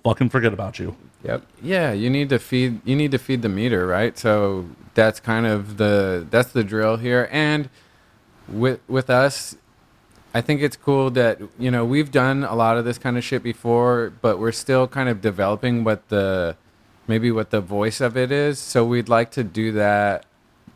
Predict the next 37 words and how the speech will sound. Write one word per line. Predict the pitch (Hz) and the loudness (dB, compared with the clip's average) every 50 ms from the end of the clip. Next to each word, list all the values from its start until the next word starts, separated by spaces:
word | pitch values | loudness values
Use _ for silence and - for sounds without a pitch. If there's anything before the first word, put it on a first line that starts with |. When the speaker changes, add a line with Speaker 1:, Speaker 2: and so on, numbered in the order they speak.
| _ _ _ _ - | _ _ _ _ -4
Speaker 3:
behind | - 113 101 107 110 101 101 101 101 98 | -4 -4 -2 -2 -4 -4 -4 -4 -4 -6
the | 92 | -8
curtain | - - 107 98 92 71 107 113 113 | -6 -4 -4 -4 -2 -4 -4 -6 -6
for | - - 123 120 120 | -4 -2 -2 0 0
a | 120 | 2
while | 117 117 117 123 123 127 127 131 139 135 - _ _ _ _ _ _ _ _ _ _ - - - | 2 2 4 4 2 2 0 -4 -6 -10 -16 _ _ _ _ _ _ _ _ _ _ -20 -10 -4
and | - 101 101 101 98 98 98 92 87 - _ _ _ | -2 0 0 0 0 -2 -4 -6 -8 -12 _ _ _
come | - - 110 107 | -2 0 2 2
out | 107 104 98 87 - | 2 2 2 0 -2
fully | - - 107 101 101 98 98 92 | -4 -2 -2 0 0 0 -2 -4
formed, | - - - 98 95 98 98 98 101 101 98 101 98 104 - - | -6 -6 -4 -2 0 0 0 0 0 -2 -2 -4 -6 -8 -12 -10
you | - 98 110 | -6 -2 0
know, | 107 107 104 104 104 107 107 104 | 0 2 2 2 2 2 0 0
and | 104 101 98 | 0 -2 -2
just | 92 101 - - | -4 -4 -6 -4
kind | - 113 107 107 | -2 0 0 2
of, | 104 101 90 - | 0 -2 -2 -4
you | 107 104 131 | -6 -4 -2
know, | 127 110 107 | 0 0 -2
feel | - - 120 107 | -2 0 -2 -2
good | 95 87 85 82 | 0 0 -2 -2
about | 90 82 82 87 85 85 82 76 - - - _ - - - - - - _ - - - - | -2 0 0 2 2 2 0 -2 -6 -12 -20 _ -20 -20 -20 -20 -20 -20 _ -20 -20 -4 -2
everything | 92 95 92 95 92 - 98 95 | 0 0 0 -2 -4 -4 -4 -4
we're | 90 87 | -4 -4
putting | 85 - 92 87 87 90 90 | -4 -2 -4 -2 -2 -2 -2
out | 87 82 87 | -2 -2 -4
instead | 92 90 - 104 90 87 | -6 -6 -4 -4 -4 -4
of | 90 82 | -4 -4
just | - 92 87 - | -6 -8 -8 -6
kind | - 87 82 85 | -6 -6 -4 -4
of | 78 | -4
being | 80 82 82 82 | -4 -4 -6 -6
haphazard | 87 85 82 80 - 85 73 78 80 87 85 80 | -4 -6 -6 -4 -2 -2 -2 -2 -2 -4 -6 -6
about | 82 76 85 82 65 - | -4 0 0 0 0 -2
shit, | - 90 85 82 80 67 - | -2 -4 -2 -2 -4 -6 -6
you | - 90 92 | -6 -4 -4
know? | 90 90 98 | -2 -2 -2